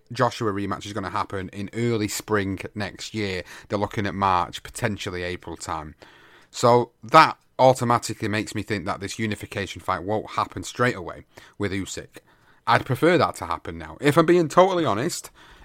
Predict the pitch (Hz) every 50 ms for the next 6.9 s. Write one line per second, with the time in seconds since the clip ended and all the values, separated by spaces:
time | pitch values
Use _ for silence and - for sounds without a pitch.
0 | - - 120 110 - - 147 147 139 123 131 127 113 - - - _ - 104 107
1 | 107 90 107 110 113 123 123 131 131 - - 117 117 117 113 - - 135 - -
2 | - 107 - - 117 107 101 107 104 - 117 95 101 107 95 110 110 107 101 95
3 | - 110 107 117 - - 117 113 110 104 - - - - - 110 113 117 123 113
4 | - - - - 113 104 95 82 92 107 113 87 - - - - - - _ _
5 | _ _ _ _ _ _ _ _ _ - 120 135 139 139 160 151 - - 151 -
6 | 160 156 151 135 139 135 135 131 120 120 135 131 - 151 147 143 143